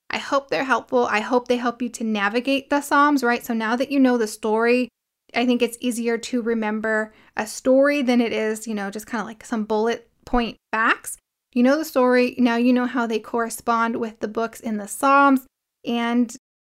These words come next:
you know, when you need certain types of prayers, depending on where you're at in life, what you're feeling, um, where your head's at, I hope this helps you navigate to find those Holy Spirit inspired words in the Psalms. Okay, until next week,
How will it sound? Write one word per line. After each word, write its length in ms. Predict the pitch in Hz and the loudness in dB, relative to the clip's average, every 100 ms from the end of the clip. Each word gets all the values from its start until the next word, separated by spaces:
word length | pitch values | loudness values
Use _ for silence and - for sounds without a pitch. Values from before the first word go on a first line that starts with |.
| - | -6
you 120 | 233 | -4
know, 180 | 226 226 | -4 -4
when 300 | 247 233 233 | -2 0 2
you 80 | 233 | 2
need 460 | 247 254 262 262 | 2 2 2 -2
certain 760 | - - 277 - 285 262 254 254 | -4 2 2 2 2 4 4 4
types 380 | - 220 247 277 | 0 -2 -2 -6
of 140 | 262 | -8
prayers, 440 | - 285 302 262 | -2 0 4 2
depending 460 | 262 247 233 247 247 | 0 -6 0 2 2
on 140 | 233 | 0
where 120 | 214 196 | -4 -4
you're 160 | 220 | -2
at 180 | 233 220 | -2 -2
in 100 | 226 | -2
life, 320 | 240 311 339 | -2 -2 -4
what 160 | 269 - | -10 -10
you're 80 | - | -10
feeling, 580 | - 285 320 330 320 311 _ | -2 2 2 0 -2 -8 _
um, 460 | - - 220 247 226 | -4 -2 -2 -4 -4
where 180 | 240 233 | 0 0
your 140 | 220 | 0
head's 340 | 214 254 302 - | 0 -2 0 2
at, 360 | 302 311 - _ _ _ _ _ _ _ - | 4 4 2 _ _ _ _ _ _ _ -8
I 100 | 220 | -4
hope 220 | 226 214 | -4 -2
this 160 | 233 - | -4 -4
helps 260 | 240 - | -6 -2
you 80 | 233 | -2
navigate 500 | 233 220 226 220 - | 0 -2 -2 -4 -6
to 100 | 254 | -8
find 400 | - 220 220 214 | -4 -4 -2 -4
those 280 | 220 214 214 | -2 -2 -4
Holy 240 | 233 220 | -4 -6
Spirit 360 | 214 - 220 - | -6 -6 -6 -4
inspired 540 | 220 214 226 220 214 | -8 -4 -4 -2 -4
words 340 | 214 214 208 - | -6 -8 -10 -6
in 260 | 247 233 233 | -2 0 -2
the 100 | 226 | -4
Psalms. 480 | - - - - _ _ _ _ _ _ 240 | -8 -10 -10 -16 _ _ _ _ _ _ 0
Okay, 300 | 247 208 - _ _ _ _ - | 0 -2 -4 _ _ _ _ -10
until 440 | 226 220 320 359 | -10 -2 2 4
next 340 | 349 349 - 262 | 2 -2 -4 -4
week, 480 | 240 240 254 - | 0 0 -4 -10